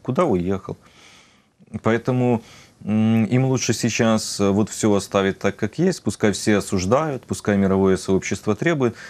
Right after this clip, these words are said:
а мы не выдаем. А касательно компенсации, ну, все-таки я думаю, что есть перспектива, что они, а, родственникам погибших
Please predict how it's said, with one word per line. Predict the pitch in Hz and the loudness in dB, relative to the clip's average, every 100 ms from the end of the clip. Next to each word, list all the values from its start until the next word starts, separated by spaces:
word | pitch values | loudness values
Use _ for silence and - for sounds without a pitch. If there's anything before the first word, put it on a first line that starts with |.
| - - | -20 -4
а | 107 | 0
мы | 151 | 2
не | 165 | 2
выдаем. | 123 104 95 82 80 - - - _ - | 2 2 2 0 -4 -10 -16 -20 _ -4
А | 107 | -2
касательно | 110 127 165 156 151 147 | -2 -2 0 0 -2 0
компенсации, | 151 135 143 - 160 165 165 110 101 95 | -2 0 -4 -2 0 0 0 0 2 2
ну, | 107 131 | 0 0
все-таки | - 139 113 117 113 | -2 -2 -2 -2 0
я | 107 | 2
думаю, | 113 113 101 | 2 0 0
что | - 110 | 0 0
есть | 107 - | 0 -2
перспектива, | 85 - 98 - 120 113 | -8 -6 -8 -2 0 0
что | - - | -2 -4
они, | 92 92 95 - - - _ | 0 0 0 -4 -18 -20 _
а, | - 98 95 | -8 -4 -2
родственникам | 95 92 95 92 92 85 | -4 -4 -4 -4 -4 -4
погибших | 90 82 92 - 82 - | -4 -4 -4 -6 -8 -10